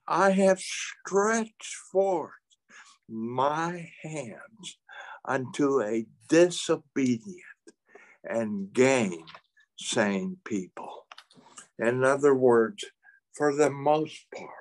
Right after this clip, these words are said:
Israel remained, and even to this day, remains a people that are apart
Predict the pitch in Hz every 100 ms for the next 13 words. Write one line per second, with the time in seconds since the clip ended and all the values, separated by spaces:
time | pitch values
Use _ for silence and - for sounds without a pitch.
0 | - - _ _ _ _ - - 160 160
1 | - 110 95 80 - - _ _ _ 113
2 | 117 110 110 120 139 139 92 85 _ -
3 | _ - - _ - 110 123 120 101 143
4 | 160 170 175 170 165 156 165 165 165 -
5 | - 175 180 131 - - - _ _ _
6 | _ 104 120 117 110 110 123 143 139 110
7 | 95 85 - - _ _ _ _ 107 107
8 | _ - 160 156 131 - - - _ _
9 | _ _ _ _ - 117 120 107 - -
10 | 110 107 98 - - - 143 139 -